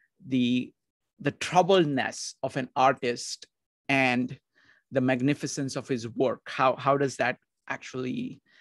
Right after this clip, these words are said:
integrate? Uh, but go ahead and put, uh, and then of course, I would like to bring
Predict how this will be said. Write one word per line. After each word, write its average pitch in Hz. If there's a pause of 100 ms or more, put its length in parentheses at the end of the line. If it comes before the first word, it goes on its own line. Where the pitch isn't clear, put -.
(140)
integrate? 123
Uh, 123
but 131
go 165
ahead 175
and 170
put, 170 (240)
uh, 135
and 139
then 151 (100)
of -
course, 143
I 143
would 139
like 143
to 147
bring 139